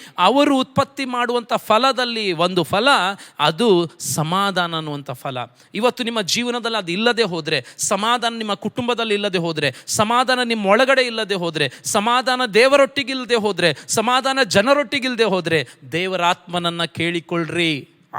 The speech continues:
Ask Holy Spirit, he will give you perfect peace. ನಮ್ಮಿಂದ ಅಸಾಧ್ಯ ಅನ್ನುವಂಥದ್ದು ದೇವರಿಗೆ ಗೊತ್ತು. ನಾವು ಬಲಹೀನರನ್ನುವಂಥದ್ದು ದೇವರ ಅರ್ಥಂಥ ದೇವರಾಗಿದ್ದಾರೆ.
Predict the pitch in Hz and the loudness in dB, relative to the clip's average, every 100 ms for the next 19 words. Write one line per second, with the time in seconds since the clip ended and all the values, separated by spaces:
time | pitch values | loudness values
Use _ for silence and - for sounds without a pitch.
0 | 196 - 170 196 220 208 - 190 151 139 | -4 -4 -6 -8 -8 -8 -10 -10 -12 -16
1 | _ - 143 156 151 135 143 139 131 135 | _ -16 -6 -6 -6 -8 -10 -10 -8 -8
2 | 127 - 127 _ 117 - - - _ _ | -10 -16 -18 _ -18 -12 -14 -14 _ _
3 | _ _ _ _ _ _ _ _ _ - | _ _ _ _ _ _ _ _ _ -6
4 | 147 175 190 170 - 190 185 190 180 175 | -4 -2 0 0 0 -2 0 -4 -4 -6
5 | 170 156 147 139 160 135 135 - 135 113 | -8 -8 -4 -4 -4 -6 -8 -8 -10 -10
6 | - - 139 139 147 160 190 196 185 180 | -18 -10 -6 0 2 2 0 -2 -6 -8
7 | 170 170 135 151 151 131 127 147 147 135 | -10 -10 -6 -4 -2 -4 -6 -10 -8 -6
8 | 131 131 131 123 123 | -4 -4 -4 -4 -6